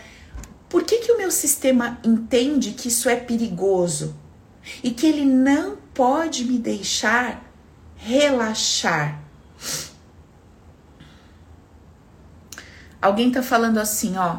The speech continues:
"Paula, é como se o corpo emocional estivesse sujo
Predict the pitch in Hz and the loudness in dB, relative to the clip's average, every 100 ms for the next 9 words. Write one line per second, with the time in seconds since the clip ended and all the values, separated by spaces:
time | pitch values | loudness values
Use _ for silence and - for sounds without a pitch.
0 | - 240 247 208 160 151 - - - - | -8 -6 0 2 2 0 -4 -10 -20 -20
1 | - - - - - - - - - 226 | -20 -20 -20 -20 -20 -20 -20 -20 -2 0
2 | - - 320 320 254 - 262 240 - 320 | 0 -2 0 2 0 0 -4 -6 -4 -2
3 | 381 - 262 233 226 - 196 196 214 226 | -2 -2 0 0 0 -2 -4 0 2 2
4 | 214 - 214 190 208 220 - - - - | 2 -2 -4 -2 -2 -2 -4 -2 0 0
5 | 254 254 190 160 156 | 0 0 0 -4 -6